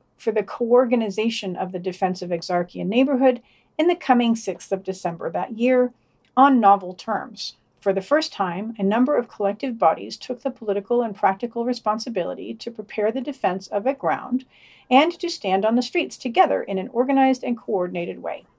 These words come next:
Not by chance, all the bodies that wanted to and could defend the public space of Exarchia were squats or groups from squats, not only from the neighborhood." The struggle for the sixth of December within the neighborhood under the slogan,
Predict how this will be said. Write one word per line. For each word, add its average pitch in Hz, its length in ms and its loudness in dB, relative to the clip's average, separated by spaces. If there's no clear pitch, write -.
Not 190 220 4
by 269 100 8
chance, 240 600 -2
all 196 160 8
the 247 80 0
bodies 226 380 2
that 196 120 -4
wanted 262 340 4
to 277 220 -4
and 180 220 -4
could 277 240 -6
defend 202 340 -4
the 185 60 -4
public 185 360 -6
space 277 360 -2
of 196 100 -6
Exarchia 247 720 0
were 196 260 2
squats 240 680 4
or 254 180 6
groups 190 380 -2
from 285 320 2
squats, - 600 -4
not 185 180 2
only 202 240 0
from 175 220 -8
the 190 80 -4
neighborhood." 202 460 -6
The 196 80 0
struggle 208 380 4
for 226 140 -4
the 214 100 -4
sixth 226 320 -4
of 202 100 -8
December 269 420 4
within 214 300 0
the 370 60 2
neighborhood 180 520 -2
under 202 220 -2
the 190 100 -6
slogan, 196 560 2